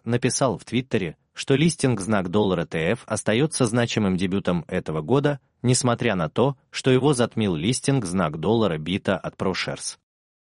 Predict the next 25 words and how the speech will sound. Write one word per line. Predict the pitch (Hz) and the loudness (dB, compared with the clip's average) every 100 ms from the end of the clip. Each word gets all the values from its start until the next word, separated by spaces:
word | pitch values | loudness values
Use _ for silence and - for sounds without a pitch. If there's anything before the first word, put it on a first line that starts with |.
| _ | _
Для | 92 113 123 | -2 0 2
сравнения, | 120 117 123 139 117 104 | 0 2 2 4 2 2
ProShares | 113 113 - 131 135 - 123 | 2 0 2 0 0 -2 -2
разместила | 104 117 104 - 120 107 | 0 0 0 0 2 2
первый | 120 120 85 78 | 2 2 2 -2
биткоин | 92 - 123 104 | -4 0 0 2
фьючерсный | 85 104 - 98 - 92 90 | 0 -4 -2 -4 -4 -2 -2
эд | 82 | 0
ранее | 92 98 92 98 | 0 0 2 2
на | 98 | 2
этой | 101 101 | 0 0
неделе | 87 80 120 147 117 | 0 0 2 4 4
на | 107 | 2
Нью-Йоркской | 95 92 101 - - 92 | 2 2 0 -4 -6 -4
фондовой | 95 90 85 82 | -2 -2 0 -2
бирже, | 78 131 85 82 73 _ _ _ | 0 0 0 -4 -6 _ _ _
и | 131 | 2
этот | 131 120 82 | 2 2 -2
продукт | - 82 107 - - | -2 -2 -2 -4 -4
превзошёл | 98 82 76 - 135 156 - 127 | -4 -2 -4 0 2 2 -2 -2
и | |
без | 117 113 - | 2 0 0
того | 87 92 | 0 0
высокие | 117 107 85 78 92 90 | 0 -2 -4 -6 -4 -4
ожидания. | 98 92 90 76 76 69 | -2 -2 -2 -2 -4 -12